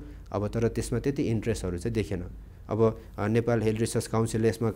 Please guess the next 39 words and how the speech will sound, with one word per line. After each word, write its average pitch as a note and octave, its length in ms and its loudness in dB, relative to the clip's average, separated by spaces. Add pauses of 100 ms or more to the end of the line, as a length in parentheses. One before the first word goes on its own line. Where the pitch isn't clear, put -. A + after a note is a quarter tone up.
अब A2 300 2
ल B2 60 8
गर्ने A#2 300 6
भनेर, G2+ 360 0 (280)
अ, G2+ 80 -2
कमिटी A#2 400 2
पनि B2 160 4
बनाएको G#2+ 400 2
थियो, G#2 300 -2 (340)
अनि G#2+ 140 -2
काम A#2 260 4
गर्ने A2+ 240 6
भनेर G2 180 0
अगाडि G#2+ 320 2
बढाएको G2+ 320 0
थियो, G#2+ 100 2
जहाँ G#2+ 200 0
चाहिँ A2 240 0 (260)
नेपाल A2+ 260 2
एकाडेमी A2 440 0
अफ G#2+ 100 0
साइन्स G#2 300 -2
एन्ड G2 140 -2
टेक्नोलोजी, G#2 520 0
काठमाडौँ G2+ 440 -2
युनिभर्सिटी, G2+ 680 -2
अनि G2 240 -4 (220)
सिएमडिएन, G#2+ 560 0
सेन्टर G#2+ 320 -2
फर G#2+ 160 -2
मोलिकुलर G#2 420 0
डाइनामिक्सहरू G2+ 640 -2 (320)
गर्ने A#2+ 280 8
भनेर F#2 260 0
चाहिँ - 200 -2
अगाडि G2 220 0
बढाएको A#2 360 4
थियो, A2+ 80 0
होइन? A2+ 220 0